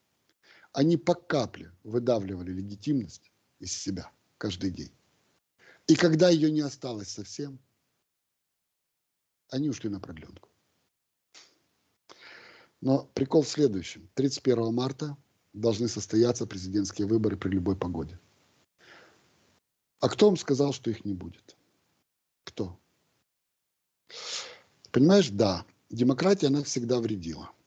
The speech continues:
Это, это понятно, да. А, но дело в том, что Конституция не оставляет никаких, подчёркиваю, вариантов,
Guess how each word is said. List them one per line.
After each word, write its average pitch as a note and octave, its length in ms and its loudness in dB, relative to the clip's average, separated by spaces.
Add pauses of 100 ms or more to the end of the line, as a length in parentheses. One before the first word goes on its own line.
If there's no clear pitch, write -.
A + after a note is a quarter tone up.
Это, - 220 -10 (100)
это - 160 -2
понятно, - 560 -10
да. - 180 -14 (920)
А, A2 500 4 (180)
но D3 120 8
дело D#3+ 200 6
в D#3 40 -2
том, D#3+ 100 2
что C#3+ 140 -6
Конституция D3 500 -2
не C#3 140 4
оставляет C3+ 680 0
никаких, C#3 580 -2
подчёркиваю, F#2 600 -4
вариантов, A#2 500 0